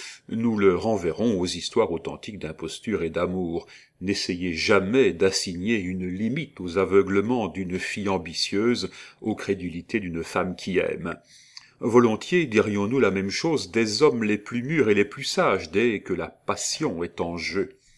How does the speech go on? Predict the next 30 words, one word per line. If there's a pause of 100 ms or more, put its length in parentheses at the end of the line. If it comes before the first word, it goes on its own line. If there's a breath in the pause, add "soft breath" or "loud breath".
(540 loud breath)
Le
prince
d'Isole
n'était
pas,
d'ailleurs,
le
premier
venu. (400 loud breath)
Au
début
du
règne
de
Louis-Philippe,
on
croyait
encore,
et
beaucoup
dans
certains
coins, (300 loud breath)
à
l'existence
de
Louis
dix-sept. (800 loud breath)
Nous
avons